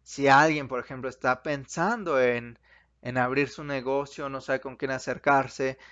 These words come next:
está ocupando Yakai Sala porque se enteró de la herramienta,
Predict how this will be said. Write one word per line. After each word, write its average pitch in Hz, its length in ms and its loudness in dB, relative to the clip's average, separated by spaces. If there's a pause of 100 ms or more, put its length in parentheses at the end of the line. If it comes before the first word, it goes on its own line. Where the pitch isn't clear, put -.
(260)
está 131 220 -6
ocupando 143 380 -4
Yakai 131 300 2
Sala 147 380 4
porque 123 240 -10
se 120 100 -14
enteró 123 220 -4
de 131 100 2
la 123 120 4
herramienta, 131 580 -2